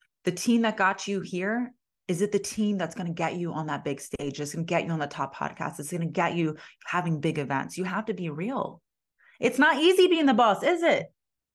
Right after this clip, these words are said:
Hiring, firing, it's part of it. But your business is your baby. It is your purpose. You are the protector. And it means no matter what, you have to know your why. You have to hold on to that vision. You have to know that this is normal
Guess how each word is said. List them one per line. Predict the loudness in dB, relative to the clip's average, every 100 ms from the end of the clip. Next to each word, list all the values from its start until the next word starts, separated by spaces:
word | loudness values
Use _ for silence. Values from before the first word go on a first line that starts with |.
| _
Hiring, | 2 4 2 -2 -2
firing, | -2 0 0 -2 -4
it's | -10
part | -16 -14 -14
of | -14
it. | -16 _ _ _ _ _ _ _
But | -6 -2
your | -2 0
business | -2 -4 -6 -8
is | -8
your | -6 -8
baby. | -6 -4 -4 -8 -10 -8
It | -6
is | -6
your | -6
purpose. | -10 -10 -8 -10 -10 -12
You | -2 0 0
are | -2
the |
protector. | -8 -6 -8 -6 -8 -10 -16 _ -20 -20 -20 _
And | 0 2 2
it | 2
means | 2 4 2 2
no | 0
matter | 0 0 0 0 -4
what, | -4 0 0 0
you | -8
have | -6 -8
to | -8
know | -8 -6
your | -6
why. | -4 2 2 2
You | 0
have | -2 -2
to |
hold | 0 2 2
on | -2
to | -6
that | -8 -6
vision. | -4 -4 -4 -8
You |
have | -4 -4 -2
to | -4
know | 0 0
that | -2 -6
this | -6
is | -6 -8
normal | -8 0 2 2 0